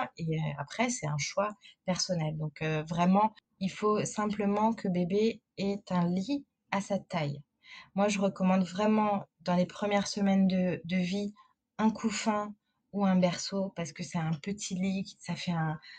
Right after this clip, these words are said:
ça fait vraiment un, un cocon pour, euh, pour l'enfant. Les enfants aiment bien toucher les parois, souvent ça les rassure, le fait de toucher les, les parois du lit. Donc, le fait d'avoir un petit lit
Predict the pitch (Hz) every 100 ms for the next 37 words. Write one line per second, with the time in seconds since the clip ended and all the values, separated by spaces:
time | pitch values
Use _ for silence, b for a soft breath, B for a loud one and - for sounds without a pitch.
0 | B _ - 185 - 202 196 190 185 185
1 | 180 175 160 180 233 214 - 226 226 -
2 | 196 180 175 170 165 196 190 190 - 202
3 | 202 B B - 175 170 175 - 220 226
4 | 170 185 185 175 233 233 - - 202 180
5 | 170 175 180 190 190 - 175 180 - 165
6 | 165 170 196 - 226 220 B B B -
7 | 170 190 175 175 208 202 208 196 180 175
8 | B B 180 180 185 180 190 180 185 190
9 | 202 170 165 139 - 233 214 190 202 202
10 | 190 185 233 240 - 233 240 b _ _
11 | 190 214 302 -